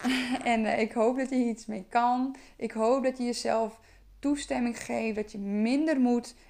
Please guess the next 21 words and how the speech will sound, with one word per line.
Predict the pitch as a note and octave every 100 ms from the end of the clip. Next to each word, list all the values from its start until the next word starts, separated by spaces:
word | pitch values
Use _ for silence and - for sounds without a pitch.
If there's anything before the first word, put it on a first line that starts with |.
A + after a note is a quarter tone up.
| -
en | A3+ G#3
meer | G#3 G#3+ A3 A3
mag. | A#3 G#3 G3+ G3+ - - - - - - - _
En | G#3+
dat | G#3
je | - -
echt | - C4 C#4+ -
mag | B3+ B3+
vertrouwen | B3+ - A3 G#3+ A3
op | - G3
dat | F#3+ A3+ -
proces. | C#4+ C#4 - A3 G#3 G#3 - - - - - -
En, | - G#3 G3 G3 A3 -
ehm, | G#3 G#3 G#3 G#3 G3+
dat | G#3 G#3 - - _ _ _ _ -
het | G#3+
dan | G#3+
ook | G3+ -
echt | - B3 B3+
op | - -
je | -